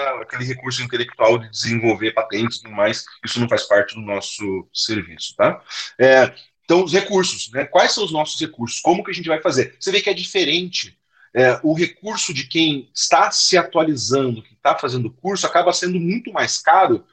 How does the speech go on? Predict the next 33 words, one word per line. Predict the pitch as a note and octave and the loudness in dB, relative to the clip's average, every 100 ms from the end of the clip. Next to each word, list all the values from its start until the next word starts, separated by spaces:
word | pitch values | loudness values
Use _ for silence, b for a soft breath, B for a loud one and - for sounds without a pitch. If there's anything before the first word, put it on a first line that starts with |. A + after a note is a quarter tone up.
| _ _ | _ _
do | C#3+ | 0
recurso | E3+ E3 E3 | 2 0 0
de | - | -2
quem | D#3+ | -4
não | D#3+ | -6
faz | - F3 D#3 | -2 -2 0
nada, | D3 C#3 G2+ F2 _ _ _ _ _ | -2 -2 -4 -8 _ _ _ _ _
né? | A2 C#3 - | -2 -2 -2
Isso | C3+ D3 E3+ | 0 2 4
tá | D#3+ | 4
junto | D#3 C#3+ D3 | 4 -2 -2
na | D#3+ | -2
proposta | - - C#3+ - | 0 2 2 2
de | D3+ | -2
valor, | E3+ A#3 A3+ B2 - _ _ - | 0 2 2 2 -4 _ _ 0
mas | C3+ B2 | 2 4
é | |
o | C3 | 4
recurso | D#3 - B2+ - | 0 -4 -6 -6
que | |
você | - | -6
tá | C3+ | -8
fazendo, | - F3 A#2 F2+ F#2+ _ | -6 -8 -8 -12 -18 _
tá? | - D#3 b b _ | 0 0 b b _
É, | A#2+ A#2+ A#2 A2+ G#2+ F#2+ | 4 6 6 6 4 0
se | D3 | -6
o | D3+ B2+ | -6 -4
teu | C#3+ | -4
investimento | C#3+ C#3 C#3 C#3 C3+ | -2 -2 -2 -4 -4
é | |
menor, | C#3+ E3+ B2+ C3 C#3+ | -4 -2 4 4 4
o | |
teu | E3 | 0